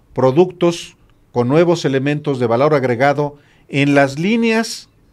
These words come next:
de pañales desechables. Eso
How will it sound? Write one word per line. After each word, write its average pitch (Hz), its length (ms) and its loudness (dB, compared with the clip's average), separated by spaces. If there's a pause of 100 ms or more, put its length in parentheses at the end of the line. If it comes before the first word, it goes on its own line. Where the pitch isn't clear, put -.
(200)
de 123 180 0
pañales 151 720 0
desechables. 117 840 -4 (320)
Eso 196 440 0